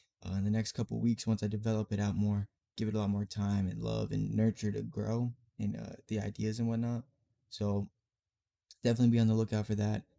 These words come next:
Uh, I think it's gonna be really, really impactful and, um, give you some advice that, uh, I took, um, and, and learned from over these last, like, two years or so going back to school. So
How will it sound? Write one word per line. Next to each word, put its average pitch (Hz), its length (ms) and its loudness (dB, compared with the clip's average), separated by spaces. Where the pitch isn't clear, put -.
Uh, 95 120 0
I 98 80 -2
think 117 180 2
it's 110 100 0
gonna 110 160 2
be - 320 -4
really, 120 400 4
really 113 340 2
impactful 110 640 0
and, 104 240 0
um, 113 340 -4
give 120 180 2
you 120 60 4
some 113 180 4
advice 110 420 2
that, - 320 -4
uh, - 260 -4
I 110 140 2
took, 107 420 -2
um, - 340 -6
and, 101 180 0
and 104 200 2
learned 110 260 4
from 104 340 2
over 104 180 -2
these 104 220 -2
last, 95 360 -4
like, 90 200 -8
two 117 140 -2
years 101 380 -2
or 98 60 -6
so - 360 -8
going - 120 -4
back - 200 -8
to - 80 -16
school. - 300 -12
So - 300 -10